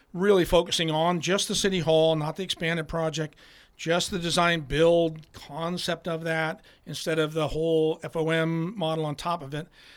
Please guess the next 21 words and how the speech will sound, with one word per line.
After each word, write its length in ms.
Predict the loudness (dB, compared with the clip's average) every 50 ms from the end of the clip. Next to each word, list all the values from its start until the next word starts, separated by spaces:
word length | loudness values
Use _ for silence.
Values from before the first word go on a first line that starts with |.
| _ -10
That's 140 | -6 -2 0
what 160 | 0 -2 -2 -6 _ _ _ _ -4
I'm 160 | -2 0 0 0
really 160 | 0 -2 -2
focused 320 | 0 0 -2 0 -2 -4
on 140 | -4 -4 -2
now, 300 | -2 0 0 0 0 -2
and 80 | -2 -2
I'm, 360 | -4 -6 -6 -8 -10 -10 -10 -8
I 100 | -8 -8
think 160 | -8 -8 -6 -6
that's 200 | -4 -4 -6 -4
getting, 460 | -4 -2 -2 0 0 -2 -2 -4 -6 -8
that's 200 | -8 -8 -8 -6
growing 560 | -6 -4 0 0 2 2 2 2 2 0 -2
in 100 | -4 -4
terms 260 | -6 -8 -8 -8 -6
of 80 | -8 -8
within 240 | -8 -6 -6 -6
the 60 | -6 -6
council 580 | -6 -6 -6 -6 -6 -6 -8 -8 -8 -8 -8